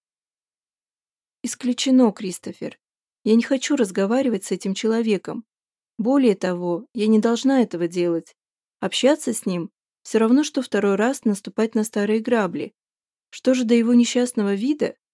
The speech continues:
верить ему не стоит. Эфлер — мастер пускать пыль в глаза, причём такую, от которой можно ослепнуть. Брат подсел ближе.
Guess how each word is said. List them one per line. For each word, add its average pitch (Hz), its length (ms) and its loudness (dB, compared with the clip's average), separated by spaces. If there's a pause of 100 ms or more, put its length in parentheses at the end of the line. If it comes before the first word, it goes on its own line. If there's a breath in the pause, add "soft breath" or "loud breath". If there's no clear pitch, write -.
(260)
верить 285 360 2
ему 208 160 2
не 214 140 2
стоит. 185 480 -2 (640)
Эфлер — 247 560 0
мастер 247 440 0
пускать 175 440 -6
пыль 175 160 -2
в 175 60 -10
глаза, 196 500 -2 (400)
причём 214 340 0
такую, 226 640 0 (180)
от 185 140 -6
которой 294 400 0
можно 202 340 2
ослепнуть. 233 720 -4 (720)
Брат 208 420 0
подсел 190 460 -4
ближе. 202 500 -4